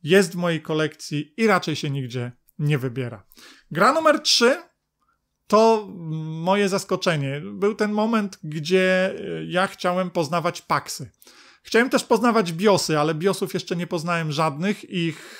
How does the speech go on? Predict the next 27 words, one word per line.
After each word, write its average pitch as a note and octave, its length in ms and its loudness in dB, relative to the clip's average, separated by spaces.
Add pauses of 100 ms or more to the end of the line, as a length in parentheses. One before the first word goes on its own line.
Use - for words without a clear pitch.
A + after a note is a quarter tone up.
(160)
chyba C#4+ 800 4 (480)
to F#3+ 400 0
nieprędko F#3 580 0
nastąpi, D#3 680 -2 (500)
patrząc E3+ 420 0
na D#3 120 0
to, D#3 140 -2
jakie D3+ 260 0
to C#3+ 140 -4
gry, D3+ 240 -2 (640)
e, D#3+ 260 -2
i - 120 -6
patrząc D#3 420 -2
na D3+ 80 -4
moją D3 260 0
ekipę C#3+ 360 -4
główną. D3 540 -2 (480)
<laughs> - 580 0
Ale D#4 240 6
wtedy C4 260 4
zaczynałem G3+ 500 0
poznawać E3+ 480 -2
paksy. D#3 420 -2
Zacząłem A3 360 0
od F#3+ 180 -6
Pax - 320 -6
Pamir, B3 500 0